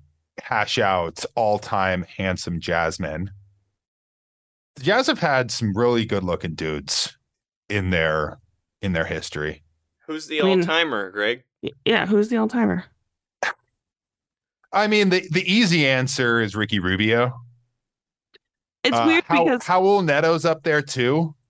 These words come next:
Speaker 3: I understand
Speaker 1: Honest-
Speaker 3: that both of those guys are, are good looking to other people. I at least understand that because I've heard it so much.
Speaker 1: Yeah.
Speaker 3: It doesn't work for me.
Speaker 1: I will say it's very interesting. Uh,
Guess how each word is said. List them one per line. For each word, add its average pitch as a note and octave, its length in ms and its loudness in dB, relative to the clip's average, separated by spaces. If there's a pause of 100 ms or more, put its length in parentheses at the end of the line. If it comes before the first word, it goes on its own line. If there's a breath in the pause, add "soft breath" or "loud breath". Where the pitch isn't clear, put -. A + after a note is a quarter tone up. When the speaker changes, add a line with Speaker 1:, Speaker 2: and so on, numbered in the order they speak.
(720)
Speaker 3:
I B3 180 4
understand F#3+ 760 2
Speaker 1:
Honest- G#3 320 -2
Speaker 3:
that G3+ 240 2
both F#3 360 0
of F#3+ 140 0
those F3+ 240 2
guys F3+ 480 0
are, D#3 460 0 (640)
are F3+ 100 4
good F#3 240 0
looking F3 300 2
to - 160 -2
other D3 200 0
people. - 520 -2 (140)
I G#3 80 4
at F#3+ 60 2
least B3 200 4
understand A#3 500 2
that F3 120 2
because F#3 300 -2
I've D3 120 0
heard D#3+ 300 0
it - 140 -4
so - 120 -2
much. - 480 -4
Speaker 1:
Yeah. G2 300 0 (800)
Speaker 3:
It F#3+ 280 -2 (320)
doesn't F#3+ 460 2
work E3+ 240 2
for - 180 -6
me. G#2+ 320 -4 (240)
Speaker 1:
I D3 120 2
will A3 160 4
say F#3 280 0
it's C#3 140 -4
very C3 340 0
interesting. A2 720 -2
Uh, F#2 440 0